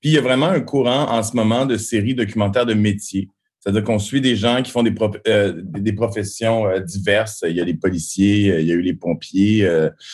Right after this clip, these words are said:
je faisais déjà les médecins. Donc, c'est toujours de prendre une espèce de, de, de perspective nouvelle sur, euh, le quotidien.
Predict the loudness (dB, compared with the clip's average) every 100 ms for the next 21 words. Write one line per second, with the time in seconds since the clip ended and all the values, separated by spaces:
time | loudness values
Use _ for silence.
0 | -20 -2 2 4 4 4 4 2 0 -2
1 | 0 0 -2 -12 -4 -2 0 0 2 2
2 | 0 0 0 0 0 0 0 2 0 2
3 | 2 0 0 -2 0 -4 -4 -2 0 2
4 | 2 2 2 2 2 0 -4 -8 _ -20
5 | -20 -16 -4 0 0 2 2 2 2 2
6 | 2 2 0 0 -2 -4 -8 -8